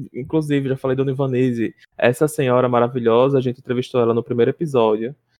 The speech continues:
é, falando sobre a ginga com tapioca, que foi ela, a família dela, né, que inventou essa iguaria. Então vão lá, escutem o primeiro episódio.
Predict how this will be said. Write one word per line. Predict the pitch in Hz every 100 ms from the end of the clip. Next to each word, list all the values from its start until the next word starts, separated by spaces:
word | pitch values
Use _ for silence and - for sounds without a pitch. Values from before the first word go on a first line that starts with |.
| _ _
é, | - 113 110 113 113 113
falando | 123 120
sobre | 120 123
a |
ginga | 120 117 -
com | 120
tapioca, | 120 147 120 120 117
que | 120
foi | - 143
ela, | 131 120 139 170 180 -
a | 120
família | 131 135 165
dela, | 123 131 143
né, | 120
que | 120 - 117
inventou | 117 113 120
essa | 110 110 110
iguaria. | 110 110 127 113 113 143 _ _ _
Então | 117 117
vão | 120 135
lá, | 123
escutem | 120 127 123
o | 123
primeiro | 120 120
episódio. | - 143 117 -